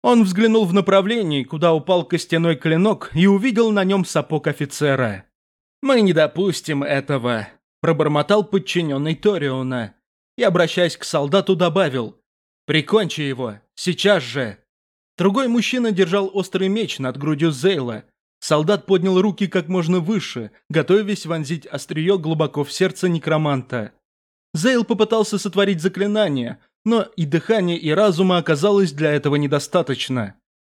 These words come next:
Надежды угасали, он приготовился к путешествию на следующую ступень бытия. Некромант молился, чтобы Ратма и Тракул сочли его усилия достойными.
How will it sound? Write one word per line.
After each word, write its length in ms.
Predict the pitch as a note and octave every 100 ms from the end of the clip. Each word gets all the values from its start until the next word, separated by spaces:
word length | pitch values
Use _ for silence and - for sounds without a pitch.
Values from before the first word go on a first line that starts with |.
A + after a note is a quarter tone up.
| _ _
Надежды 460 | C#3+ D3 F#3+ D#3 F#3
угасали, 840 | F#3 D#3 E3 - G#3 C3+ G#2+ - _ _
он 180 | C4+ B3
приготовился 640 | A#3 G3+ G3+ A#3+ A3 G#3+
к 80 | F3+
путешествию 640 | F#3 E3 D#3+ G3 F#3+ F#3 F#3
на 100 | E3
следующую 520 | - D#3 D#3 - E3+
ступень 440 | - C#3+ C#3 C3+
бытия. 600 | B2+ C#3 C#3 B2+ B2 G2+ _ _ _ _ _
Некромант 500 | G#3+ - G3+ G3+ F3+
молился, 640 | C#3+ G3 G#3+ F3+ - A#2 A#2 _
чтобы 320 | - - D#3+ E3
Ратма 340 | F#3+ - C#3+
и 180 | - E3
Тракул 640 | D#3 D3 - - A3+ G3 - -
сочли 400 | G#3 G3 B3 B3+
его 220 | A3+ A3+
усилия 460 | G3+ - E3 E3
достойными. 920 | D3 D3+ - F3+ D#3+ C3+ B2 A2 G#2+